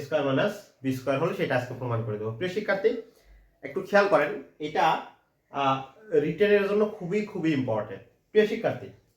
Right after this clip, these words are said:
তাহলে সমদ্বিবাহু ত্রিভুজের ক্ষেত্রফল নির্ণয়ের সূত্র আমরা যারা মুখস্থ করেছিলাম তারা জানি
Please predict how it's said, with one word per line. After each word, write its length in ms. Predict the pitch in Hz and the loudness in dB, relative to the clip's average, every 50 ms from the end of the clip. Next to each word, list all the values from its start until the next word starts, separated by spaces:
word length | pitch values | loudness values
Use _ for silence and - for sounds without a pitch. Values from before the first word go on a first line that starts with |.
| _ _ _ _ | _ _ _ _
তাহলে 340 | 170 190 214 214 202 - - - - - _ _ _ - | 2 4 4 6 4 2 0 -4 -10 -18 _ _ _ -6
সমদ্বিবাহু 800 | - 175 175 196 202 196 202 208 202 196 202 208 226 240 226 | -4 -4 -2 -2 -2 -2 0 2 2 2 2 2 0 -4 -4
ত্রিভুজের 840 | - 214 208 214 190 208 214 202 220 220 220 226 220 226 - - - _ _ _ _ _ _ _ _ | -4 -4 -4 -2 -2 -2 -2 0 2 4 4 4 2 0 -4 -8 -12 _ _ _ _ _ _ _ _
ক্ষেত্রফল 520 | _ - 185 180 196 185 - - 208 214 208 | _ -10 -6 -4 -4 -4 -2 0 2 4 4
নির্ণয়ের 340 | 214 208 208 208 208 208 - | 4 4 4 4 2 2 0
সূত্র 340 | 214 214 214 - 214 208 196 | -2 -4 -4 -2 0 0 0
আমরা 200 | 196 196 202 202 | 2 0 0 2
যারা 140 | 208 208 208 | 2 2 2
মুখস্থ 400 | 190 170 156 - 190 190 - - | 2 0 -2 -4 -6 -6 -4 -2
করেছিলাম 640 | 220 214 220 220 208 214 - 208 208 214 233 233 | 0 2 2 2 2 2 2 2 2 2 0 -2
তারা 240 | - 170 175 185 185 | 0 2 2 2 4
জানি 500 | 165 175 170 175 190 214 240 269 - - | 4 4 4 4 2 2 0 -2 -4 -8